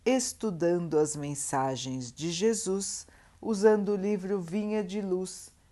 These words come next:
de Emmanuel, com psicografia de Chico Xavier.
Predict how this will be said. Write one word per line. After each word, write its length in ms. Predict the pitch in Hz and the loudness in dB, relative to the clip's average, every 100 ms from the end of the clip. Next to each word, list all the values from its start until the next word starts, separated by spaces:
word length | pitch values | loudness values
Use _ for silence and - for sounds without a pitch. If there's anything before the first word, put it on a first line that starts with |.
| - | -14
de 200 | 139 175 | 0 0
Emmanuel, 720 | 165 160 175 170 147 127 151 _ _ - | 0 -2 -2 -2 -6 -8 -10 _ _ 2
com 200 | 226 220 | 4 4
psicografia 1040 | 202 226 - - 165 151 135 - 185 180 | 0 -4 -4 -4 0 0 -2 -4 0 2
de 220 | 165 160 185 | 2 -2 -4
Chico 380 | - 160 - | -2 -2 -4
Xavier. 520 | - 131 117 120 78 | -6 -6 -4 -4 -6